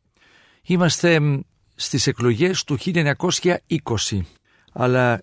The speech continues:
για να μπορέσετε να κατανοήσετε αυτήν την χρονική στιγμή,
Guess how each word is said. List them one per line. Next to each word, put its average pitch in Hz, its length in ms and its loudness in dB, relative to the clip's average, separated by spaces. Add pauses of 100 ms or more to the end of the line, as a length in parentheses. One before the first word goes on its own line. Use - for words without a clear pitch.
για 123 200 -2
να 123 120 2
μπορέσετε 135 760 0
να 127 260 0
κατανοήσετε 120 1300 0
αυτήν 135 520 2
την 113 120 0
χρονική 113 380 0
στιγμή, 139 500 0